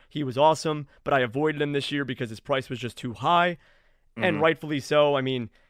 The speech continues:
Speaker 1: he has the potential to be incredible, and like you said, you drafted him in the fourth round over Austin Riley,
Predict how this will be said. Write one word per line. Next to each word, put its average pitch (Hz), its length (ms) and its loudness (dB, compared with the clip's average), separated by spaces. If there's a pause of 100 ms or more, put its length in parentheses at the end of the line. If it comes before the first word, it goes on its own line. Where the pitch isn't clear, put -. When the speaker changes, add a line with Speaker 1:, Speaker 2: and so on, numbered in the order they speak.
Speaker 1:
he 214 180 0
has 180 260 6
the 170 80 -2
potential 156 380 -4
to 123 80 -12
be 135 220 -6
incredible, 143 760 0
and 120 300 -4 (160)
like 135 220 -4
you 135 80 -10
said, 156 180 0
you 123 80 -4
drafted 135 360 0
him 139 40 -6
in 135 60 -6
the 123 60 -4
fourth 139 360 -4
round 151 320 2
over 123 240 -4
Austin 120 280 -4
Riley, 170 400 0